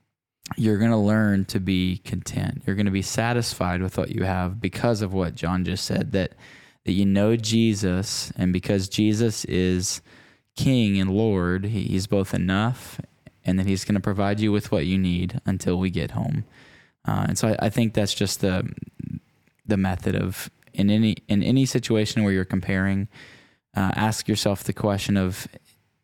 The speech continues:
"Am I believing Jesus is enough?" One,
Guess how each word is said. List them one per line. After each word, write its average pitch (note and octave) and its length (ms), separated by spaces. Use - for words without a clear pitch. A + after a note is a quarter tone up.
"Am A2 160
I G#2 120
believing A#2 560
Jesus A2+ 400
is G#2+ 120
enough?" F2+ 560
One, F#2 500